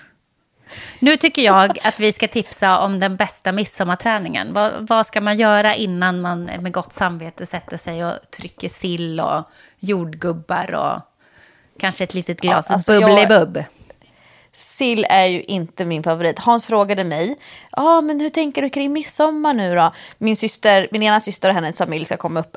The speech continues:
Speaker 2: över dagen till vårt lilla hus vid, vid havet. Och jag så här, alltså jag har så svårt för den här traditionella maten. Alltså jul,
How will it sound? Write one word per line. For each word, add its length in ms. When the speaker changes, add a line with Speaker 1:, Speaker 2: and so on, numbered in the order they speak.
Speaker 2:
över 240
dagen 380
till 120
vårt 200
lilla 320
hus 340
vid, 180
vid 280
havet. 460
Och 160
jag 140
så 60
här, 100
alltså 180
jag 80
har 220
så 340
svårt 380
för 100
den 100
här 100
traditionella 1000
maten. 560
Alltså 440
jul, 720